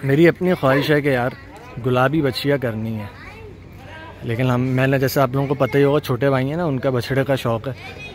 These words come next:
तो वो बछिया लेने नहीं देते। <laughs> दो तीन साल पहले भी एक बछिया ले ली थी गुलाबी, जो है वो मंडी से ख़रीद ली थी, तो वो जो है समझ लें कि मसला बन गया था। फिर उसको सेल किया, सेल करके फिर बछड़ा ही ख़रीदना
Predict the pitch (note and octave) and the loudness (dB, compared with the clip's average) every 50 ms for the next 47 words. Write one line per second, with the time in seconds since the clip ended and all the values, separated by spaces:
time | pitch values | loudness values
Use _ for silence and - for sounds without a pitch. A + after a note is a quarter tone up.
0 | - - - C3+ C3 C3 B2+ B2 - - D3+ C#3 C3+ C3 C3 C#3+ C#3+ C#3+ C#3 C3 | -14 -8 -2 0 0 0 0 0 2 4 4 6 6 4 4 4 4 2 2 2
1 | A#2+ G#2+ - A#2 A#2+ - - - - - A#5 A5 G5+ - - - C4 D4 D4+ D4 | 0 -4 -6 -8 -10 -10 -10 -10 -8 -6 -4 -4 -6 -6 -10 -12 -10 -10 -10 -10
2 | C4+ G#3+ - - C3 C#3 C3+ D3 D#3+ D#3+ C#3+ D3+ D3 D3 C#3+ D3 C#3+ C#3 D3 D#3 | -10 -10 -4 0 2 2 4 4 4 6 8 8 6 6 6 4 4 6 6 4
3 | E3 E3+ E3+ D#3 D3+ C#3+ C#3+ D3 B2+ - D#3 D3+ D3 B2+ B2 B2 C3+ C#3 C#3 F3 | 4 6 6 6 4 4 2 -2 -2 2 2 2 2 2 0 -2 -2 -2 -2 -2
4 | F#3 - - - - - - - - - - - C3 C3+ C3+ C3 B2+ C3 D3 D3+ | -4 -4 -6 -16 -20 -18 -18 -18 -20 -18 -8 -2 0 4 4 4 4 4 2 4
5 | D3 C#3+ C#3+ D3 D3+ C#3+ C3+ C3 C3 C3+ B2 D3 C3+ C3+ B2+ C3 C3+ C#3+ D3+ D#3 | 6 6 6 6 6 4 4 2 0 0 0 0 0 2 2 2 2 2 2 2
6 | D#3 E3 E3 E3+ D#3+ D3+ D3 C#3 C3 C3+ C3 B2 A2+ - - - - - - - | 4 4 4 4 4 6 4 4 4 2 2 2 0 -4 -10 -20 -20 -20 -20 -20
7 | - - - - - - - - - - - - - B2 B2 B2+ B2+ C3 C3+ C3+ | -20 -20 -20 -20 -20 -20 -20 -20 -20 -20 -18 -8 -4 0 0 2 2 2 2 2
8 | B2+ C3+ C3+ A2 A2 - - - - - - - - - B2 A#2 - D3+ D3 C#3 | 2 0 -2 -2 -4 -12 -14 -14 -14 -16 -16 -16 -10 -8 -6 -2 4 6 6 6
9 | C3 B2 B2 B2+ C#3 C#3 C3+ D3+ C#3 C#3+ C#3+ - - D3 C3+ B2 - - - - | 6 4 0 0 0 2 2 2 0 0 -2 -2 0 0 0 0 -2 -6 -16 -16
10 | - - - - - - - - - C3+ C3 C3+ C#3+ C#3+ C#3 B2 - C3+ C3+ C3+ | -16 -16 -16 -18 -18 -18 -16 -8 -2 2 4 6 6 4 4 2 0 2 2 2
11 | B2+ - C3 B2+ B2+ B2+ B2 B2+ B2+ A#2+ C3 A#2 C3 C3 A#2+ - - B2 A#2 - | 2 2 0 0 0 0 0 0 0 -2 -2 -2 -2 -4 -4 -4 -6 -6 -4 -2
12 | C3+ C3 C3+ C#3+ C#3+ C#3 C#3+ A#2+ A#2+ A2 A2+ A#2 B2 | 0 2 4 4 4 2 2 0 -2 -2 -4 -4 -6